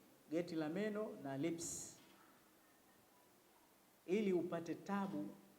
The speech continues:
kutoka toka kuzungumza. Lakini shari ya ulimi, unatoka mageti yote mawili na unakuja kuzungumza ya sofa kabisa.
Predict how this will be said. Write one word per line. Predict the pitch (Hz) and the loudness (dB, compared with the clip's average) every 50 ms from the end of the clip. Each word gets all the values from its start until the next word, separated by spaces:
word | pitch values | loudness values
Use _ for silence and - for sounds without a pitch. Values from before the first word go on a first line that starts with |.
| - - - - - - | -20 -20 -20 -20 -14 -12
kutoka | 139 135 - 151 139 - 147 | -12 -4 -4 -4 -2 -2 -4
toka | 139 - 175 165 170 135 | 0 0 0 0 0 -2
kuzungumza. | - 139 127 - 120 117 120 120 120 - - - - - - - - - - - - - - - - - - - - - - - - - - - - - - - - - - - - - - - - - - - - | -4 -4 -6 -6 -6 -6 -4 -6 -6 -6 -8 -14 -16 -16 -20 -20 -20 -20 -20 -20 -20 -20 -20 -20 -20 -20 -20 -20 -20 -20 -20 -20 -20 -20 -20 -20 -20 -20 -20 -20 -20 -20 -20 -20 -20 -20 -20 -20 -20 -20 -20 -18 -6
Lakini | - 147 143 - 208 208 202 | -4 -4 0 2 2 2 2
shari | - - 247 247 247 240 | 6 6 6 6 8 8
ya | 226 220 | 8 8
ulimi, | 214 202 196 202 185 151 139 139 156 - - - - - - - - - - - - - - - - - - - - - - - - - - - 110 113 113 - - - - - - - - - - - - - - - - - - - - - - - - - - - - - - - 156 | 8 8 8 8 8 8 6 4 4 2 -2 -6 -10 -12 -14 -16 -18 -20 -20 -20 -20 -20 -20 -20 -20 -20 -20 -20 -20 -20 -20 -20 -20 -20 -20 -20 -20 -20 -20 -20 -20 -20 -20 -20 -20 -20 -20 -20 -20 -20 -20 -20 -20 -20 -20 -20 -20 -20 -20 -20 -20 -20 -20 -20 -20 -20 -20 -20 -16 -4 -2
unatoka | 156 165 165 165 165 165 - - 240 247 - - - 170 170 175 | 2 2 4 4 4 2 4 6 6 6 6 6 4 4 4 6
mageti | 170 170 170 165 175 170 170 - 185 202 | 4 4 4 4 4 4 2 2 2 4
yote | 226 214 220 - 185 | 4 4 4 2 0
mawili | 175 170 170 180 208 208 185 165 160 | 2 4 4 4 4 2 2 2 2
na | 156 156 | 2 2
unakuja | 156 156 151 156 190 175 165 | 2 0 0 -2 2 0 0
kuzungumza | 170 - 147 135 151 160 165 175 180 160 147 147 | 0 0 -2 -2 0 0 0 0 0 2 2 4
ya | 139 131 | 4 2
sofa | 135 - 147 143 139 - 165 143 135 | 2 -2 -4 -4 -2 0 0 0 0
kabisa. | - 135 127 - - - | -2 -6 -6 -6 -8 -8